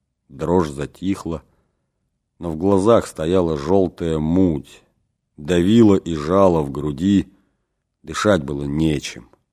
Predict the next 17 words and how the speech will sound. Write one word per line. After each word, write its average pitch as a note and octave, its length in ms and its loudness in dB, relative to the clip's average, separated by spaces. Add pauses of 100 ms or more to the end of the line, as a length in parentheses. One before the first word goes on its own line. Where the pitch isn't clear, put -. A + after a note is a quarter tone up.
(880)
Пламя G#2 380 2
то E2+ 180 -8
падало, G2+ 720 2 (380)
то G2 80 -16
вставало F2+ 640 0
на F2 80 0
ветру. D#2+ 480 -4 (1500)
Старик, C#3 480 6
сидевший G#2+ 560 4
напротив, G2+ 800 0 (420)
давнишний G2 600 2
хозяин G2 580 2
его, F2 340 0
то F#2+ 280 -8
исчезал, E2+ 720 -6
то - 160 -16
появлялся. C#2+ 880 -8